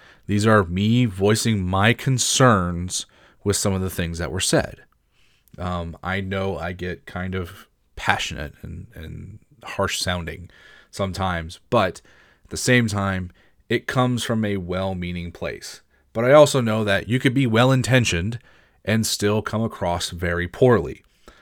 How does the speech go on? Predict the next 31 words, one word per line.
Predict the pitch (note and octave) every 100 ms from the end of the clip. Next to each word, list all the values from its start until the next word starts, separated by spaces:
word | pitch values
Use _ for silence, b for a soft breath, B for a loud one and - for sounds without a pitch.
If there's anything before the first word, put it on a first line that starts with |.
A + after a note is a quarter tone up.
| b _
So | -
I | F#2+
want | G#2 A2+
to |
preface | A2+ - C3+ B2 A2 G#2 -
this | - F2 -
entire | F2+ F#2+ G#2 G#2+
episode | A#2+ G#2 - E2+ C#2+ F2+
by | F2+
saying | - - G2+ F2+ E2+
that. | F2+ - - B B B B _
Also | - A3 A3+
want | F3+ A#2+
to |
preface | - G#2 G2 -
the |
episode | G2 F#2 F#2 G2+ G2
by | G2
saying, | F#2+ G#2+ G#2 G#2
hey, | C3+ A#3 G#2 B B
if | G#2 C3+
you | F#3
haven't | C#3+ G#3+ A2
yet, | F2+ A#2 - -
check | - F2 F2+
out |
our | G2
merch | G#2+ A#2+ B2+
store, | - F#2 C#2+ F#2+ _
canceled | - G#2+ A2+ G#2+
out | - G#2 G#2+ -